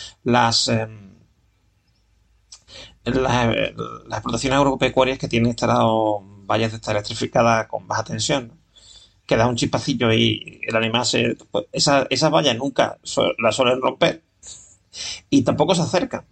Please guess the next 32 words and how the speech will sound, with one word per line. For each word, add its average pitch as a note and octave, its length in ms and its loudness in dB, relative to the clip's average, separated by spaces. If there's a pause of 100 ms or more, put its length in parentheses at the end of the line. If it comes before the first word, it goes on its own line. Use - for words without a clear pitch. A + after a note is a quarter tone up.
(160)
porque B2 180 -2
cuando A#2 220 2
te A2+ 80 0
da A#2+ 120 4
una, D3 320 2
dos C#3+ 240 4
o - 20 -4
tres C#3+ 160 0
veces E3 160 2
un B2+ 80 -4
chispazo E3 360 0
dices D#3+ 160 -2
tú, - 200 -8
"Mira, G#2 180 0
ahí A#2+ 160 2
mejor A#2+ 240 2
no A2 160 2
voy". - 200 -6 (380)
Pues C3 160 4
ocurre D#3 280 2
lo D3+ 80 4
mismo C#3 320 2
en A2 80 -2
estas A2 180 -6
cosas. - 360 -6 (420)
Cuando C3 240 2
tú B2+ 60 -4
estás F#3+ 220 4
acostumbrado D#3 520 2
a A#2 100 0
que A#2 160 -8
si, A#2 440 0